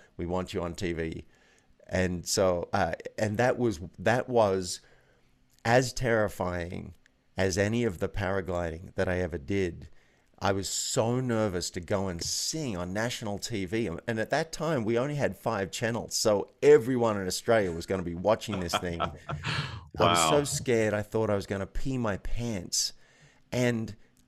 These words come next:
Speaker 1: I did actually lose three drops of urine came out.
Speaker 2: <laughs>
Speaker 1: Now, let me ask you, Jason,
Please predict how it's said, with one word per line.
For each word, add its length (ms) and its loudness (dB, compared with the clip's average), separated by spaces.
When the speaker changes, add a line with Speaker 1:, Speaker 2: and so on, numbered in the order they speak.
Speaker 1:
I 140 2
did 280 0
actually 400 2
lose 480 0
three 440 -2
drops 420 0
of 140 -2
urine 280 0
came 280 -2
out. 260 -6
Speaker 2:
<laughs> 80 2
Speaker 1:
Now, 280 4
let 100 2
me 100 2
ask 280 4
you, 60 2
Jason, 500 0